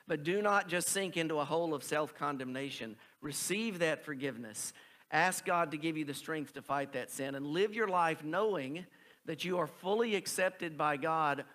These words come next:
on the basis of what Jesus Christ has done and not how well you do at pleasing him. <clears throat> Walk as children of light by trying to discover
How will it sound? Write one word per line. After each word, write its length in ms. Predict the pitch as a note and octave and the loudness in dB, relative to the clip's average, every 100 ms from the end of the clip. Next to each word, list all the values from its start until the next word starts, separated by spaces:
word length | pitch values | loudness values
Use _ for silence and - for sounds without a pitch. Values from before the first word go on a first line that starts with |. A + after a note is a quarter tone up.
| - | -6
on 160 | C#3+ | -2
the 80 | C#3+ | -2
basis 460 | C3 D#3 D#3+ D#3+ D3 | -2 -2 -2 -4 -4
of 100 | C#3 | -6
what 160 | C#3+ | -8
Jesus 380 | B2+ C#3+ C#3 C3+ | -6 -6 -6 -8
Christ 440 | - C3+ C3 B2 - | -6 -4 -4 -6 -10
has 140 | A2 | -12
done 380 | G2 A#2 A2+ G#2+ - _ _ | -10 -10 -10 -14 -18 _ _
and 160 | C#3 D3 | -8 0
not 260 | D#3 D#3 | 2 0
how 240 | C#3+ C#3+ C#3 | 0 -2 -2
well 560 | C3 D3+ C#3+ A#2+ A#2 - _ | -2 -2 0 -2 -6 -12 _
you 200 | C3+ C#3 | -12 -10
do 340 | C3+ C3 A#2+ - | -8 -8 -8 -10
at 200 | A#2+ - | -12 -10
pleasing 400 | C3+ B2 G2+ G2 | -10 -10 -10 -14
him. 220 | F2+ F#2+ _ _ _ _ _ _ _ _ - G3+ G3 - A3+ F3+ A#2+ | -18 -20 _ _ _ _ _ _ _ _ -6 -2 -2 -2 0 0 0
<clears throat> 60 | - | 0
Walk 260 | D3 E3+ E3 | 2 2 0
as 120 | D3 | -4
children 440 | - F#3 F3+ E3+ | -2 -2 -2 -2
of 80 | D3+ | -2
light 340 | C#3+ C#3 C3+ | 0 0 0
by 140 | - B2+ | -4 -6
trying 400 | - D3 D3 C#3+ | -4 -4 -4 -4
to 100 | C#3 | -6
discover 680 | B2 - - C#3 C#3+ C#3 | -8 -10 -4 -4 -2 -6